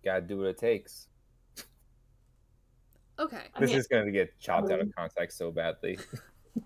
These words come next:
Speaker 2: That requires an audience, bud.
Speaker 3: I'm already, like, technically a tiny, tiny, tiny touch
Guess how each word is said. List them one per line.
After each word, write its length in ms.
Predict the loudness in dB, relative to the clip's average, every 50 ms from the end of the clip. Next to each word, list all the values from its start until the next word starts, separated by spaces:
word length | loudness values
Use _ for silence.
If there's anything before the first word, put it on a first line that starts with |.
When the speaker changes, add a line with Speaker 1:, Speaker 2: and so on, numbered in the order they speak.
| -8 -14 -14 -14 -4 0 2 2 2 2 2
Speaker 2:
That 220 | 2 4 4 4 4
requires 400 | 2 2 4 4 2 2 0 -4
an 80 | -6 -8
audience, 480 | -6 -4 -4 -4 -4 -2 -2 -2 -2
bud. 320 | -4 -6 -10 -10 -10 -10 -10 -12 -18 -18 -18 -20 -20 -20 _ _ _ -20 -20 -20 -20 -20 _ -20 -20 -18 -14 -14 -14 -14 -16 -20 -20 _ _ _ _ _ -20 -20 -20 _ _ -16 -12 -12 -12 -12 -14 -18 _ _ _ -18 -18 -16 -16 -18 -18 -20 -16 -10 -4
Speaker 3:
I'm 140 | 0 6 8
already, 360 | 8 8 8 8 6 6 8
like, 300 | 8 10 8 8 6 4
technically 520 | 0 2 2 4 4 2 4 4 6 6 6
a 140 | 4 4 2
tiny, 580 | -2 -4 -2 0 2 4 4 4 4 2 0
tiny, 460 | 0 -2 -2 0 2 4 4 4 4 2
tiny 360 | 0 -2 0 2 4 4 4
touch 580 | 2 2 0 2 2 4 4 4 2 2 0